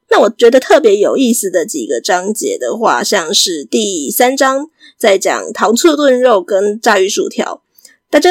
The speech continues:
有没有觉得很奇怪，怎么把这两个合在一起讲？因为他们在语言的部分的话呢，其实它的历史严格是有一些关联性的。在古波斯王朝有一道名菜是糖醋炖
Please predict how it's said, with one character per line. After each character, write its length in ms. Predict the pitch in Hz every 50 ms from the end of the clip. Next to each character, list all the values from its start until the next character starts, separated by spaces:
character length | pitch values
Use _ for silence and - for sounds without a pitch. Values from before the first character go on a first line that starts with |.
| 349 339
有 80 | 262
没 80 | 226 269
有 60 | 269
觉 100 | 262 220
得 80 | 208 240
很 100 | - -
奇 140 | - -
怪， 160 | 190 208 214 220
怎 100 | 214 160
么 40 |
把 100 | - -
这 80 | - 208
两 140 | 170 143 131
个 100 | 135 147
合 140 | - 196 175
在 120 | 185 180
一 60 | 185
起 100 | 208 -
讲？ 160 | - - - -
因 100 | - 220
为 60 | 220
他 80 | 247 233
们 160 | 202 196 190
在 320 | - - 214 185 165 147 131
语 220 | 160 170 165 156
言 140 | 143 156 180
的 80 | 196
部 200 | 214 - 240 220
分 160 | 233 233 208 196
的 80 | 202
话 160 | 233 240 190
呢， 200 | 185 175 165 156
其 160 | - - 196 208
实 120 | 214 202
它 200 | - 247 214 220
的 240 | 226 240 190 151 147
历 200 | 226 277 240 214
史 240 | - - - 165 113
严 240 | 120 143 135 127
格 240 | - 143 131 117 113
是 160 | 107 - -
有 160 | 185 123 - 110
一 80 | 226
些 100 | - 208
关 200 | 196 214 196 208
联 220 | 214 196 151 180 220
性 220 | - 220 202 -
的。 160 | - - - - _ _ _ _ _ _ _ _ _ _ _ _ _ _ _ _ _ _ _ _ _ _ _ _ _ _
在 180 | - 415 403 370
古 180 | 370 285 226
波 160 | 233 - 302
斯 140 | 311 - 320
王 240 | 320 294 254 226 233
朝 180 | 254 285 226 202
有 160 | 208 196 175
一 80 | 165
道 200 | - 247 233 208
名 260 | 208 196 180 180 196 208
菜 220 | - 240 185 233
是 160 | - 226 196
糖 260 | - - 214 175 180
醋 240 | 185 - 233 202 185
炖 260 | 175 - 214 196 131